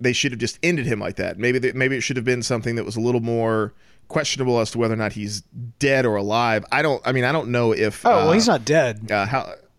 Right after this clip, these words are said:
Speaker 1: okay, okay. That, that's what I wanted to make sure of, is that there, there still is going to be a Black Flash, and they didn't just, like, you know, punk out a really interesting concept and character in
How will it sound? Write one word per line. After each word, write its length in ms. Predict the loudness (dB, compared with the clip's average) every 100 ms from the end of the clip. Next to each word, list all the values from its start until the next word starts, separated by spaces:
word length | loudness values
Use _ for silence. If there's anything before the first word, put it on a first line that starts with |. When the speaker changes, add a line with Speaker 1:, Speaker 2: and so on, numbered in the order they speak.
| -4
Speaker 1:
okay, 320 | -2 0 -2 0
okay. 240 | 0 0
That, 160 | 0 0
that's 180 | 0 0
what 100 | 2
I 40 |
wanted 180 | 2 2
to 60 | 0
make 140 | 0
sure 160 | 0 0
of, 60 |
is 80 | 0
that 100 | -4
there, 180 | -4 -4
there 160 | -2
still 240 | -2 0 2
is 100 | 2
going 140 | 0
to 40 | 0
be 80 |
a 60 | 0
Black 220 | 0 0
Flash, 260 | 0 -2 -2
and 80 | -2
they 60 |
didn't 180 | -2 -2
just, 140 | -4
like, 160 | -4 -4
you 60 | -4
know, 120 | -4
punk 260 | -4 -2
out 180 | 0 0
a 60 | -2
really 220 | -2 -2
interesting 500 | -6 -6 -6 -6 -10 -18 -20 _ -6
concept 580 | -4 -2 -2 -2 -2 -4
and 140 | -4
character 640 | 0 0 0 -4 -6 -8 -14 -14 -6
in 300 | -4 -4